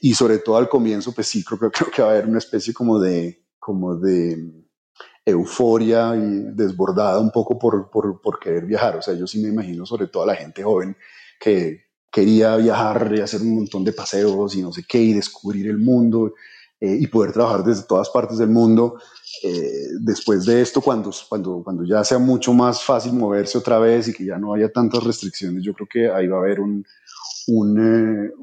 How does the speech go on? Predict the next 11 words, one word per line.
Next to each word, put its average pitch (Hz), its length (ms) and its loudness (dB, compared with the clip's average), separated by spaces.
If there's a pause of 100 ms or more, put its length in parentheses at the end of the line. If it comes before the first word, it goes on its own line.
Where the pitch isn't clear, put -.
(180)
un, 101 420 -6
eh, 98 120 -6
un 117 200 -4
paso 120 240 -2
importante 110 760 -4
en, 101 340 -8
en, 104 260 -8
en 104 140 -8
ese 95 200 -8
frente. 117 460 -2 (840)
Mm, 101 420 -2